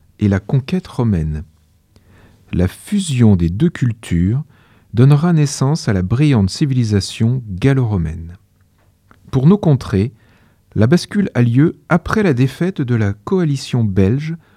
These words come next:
menée par le roi suécien Galba et forte de trois cent mille guerriers face à César en cinquante-sept avant notre ère. Après cette défaite, le Pagus, le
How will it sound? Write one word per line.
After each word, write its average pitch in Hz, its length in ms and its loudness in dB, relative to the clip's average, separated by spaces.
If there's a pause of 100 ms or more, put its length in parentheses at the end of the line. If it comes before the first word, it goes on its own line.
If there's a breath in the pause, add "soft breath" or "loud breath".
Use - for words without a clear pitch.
(120 soft breath)
menée 135 340 4
par 117 240 -2
le 98 80 2
roi 131 300 0
suécien 120 680 -2
Galba 101 540 0 (560)
et 113 80 2
forte - 380 -2
de 107 160 -2 (300)
trois - 240 -4
cent - 200 -4
mille 131 240 -2
guerriers 101 540 -2 (480 soft breath)
face - 320 -2
à 135 60 2
César 104 600 0 (480)
en 104 80 0
cinquante-sept 175 720 -2
avant 143 160 0
notre 117 260 -2
ère. 76 240 -6 (1080)
Après - 280 -2
cette 87 240 -4
défaite, 175 560 0 (600 soft breath)
le 85 140 -4
Pagus, 143 760 0
le 90 140 -10